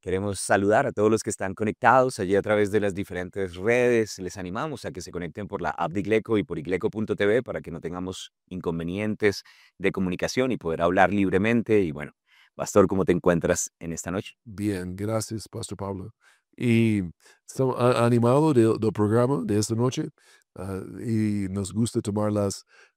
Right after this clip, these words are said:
Speaker 2: noticias y interpretarlas en la luz de la Biblia,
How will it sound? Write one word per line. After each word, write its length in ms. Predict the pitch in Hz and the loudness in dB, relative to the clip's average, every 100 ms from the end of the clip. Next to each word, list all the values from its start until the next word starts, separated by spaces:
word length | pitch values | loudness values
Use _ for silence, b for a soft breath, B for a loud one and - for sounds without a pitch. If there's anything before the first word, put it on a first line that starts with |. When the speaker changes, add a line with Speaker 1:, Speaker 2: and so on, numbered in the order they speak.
| - | -10
Speaker 2:
noticias 840 | 95 - 127 123 135 131 117 - | -8 0 0 0 -2 -4 -4 -8
y 280 | 104 98 87 | -6 -4 -6
interpretarlas 920 | 101 110 101 98 110 107 113 117 - | -6 -6 -4 -2 0 0 -2 -4 -6
en 100 | 95 | -6
la 160 | 92 | -4
luz 380 | 95 113 110 - | 0 0 0 -4
de 100 | 107 | -4
la 120 | 98 98 | -2 2
Biblia, 480 | 120 123 135 127 | 2 2 2 0